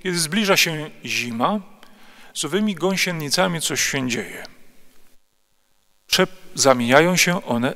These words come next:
w poczwarki. Tworzą wokół siebie kokon, którego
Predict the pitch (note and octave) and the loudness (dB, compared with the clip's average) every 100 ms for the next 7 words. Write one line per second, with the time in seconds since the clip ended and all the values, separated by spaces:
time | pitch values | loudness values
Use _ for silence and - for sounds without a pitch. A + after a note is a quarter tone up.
0 | - - - - G#3+ - - A#2+ G2+ - | -8 -16 -6 2 2 2 4 4 2 -12
1 | - - - - - - - - - - | -16 -16 -20 -20 -20 -20 -20 -20 -20 -20
2 | _ - F3+ G3+ G3 F#3 A3 G#3 - C#3+ | _ 6 12 12 12 8 6 6 -2 -4
3 | - G#3+ A3 - G#3 F3 F#3 F3 F3 E3+ | 10 10 10 2 -2 0 0 2 0 -2
4 | - - - D3+ - - G2+ F2 - - | -4 -18 -2 -2 -2 -10 -12 -14 -20 -20
5 | - - - - - - - B2+ B2 B2 | -20 -20 -20 -20 -20 -20 -6 -2 0 2
6 | A#2 G#2 | 2 0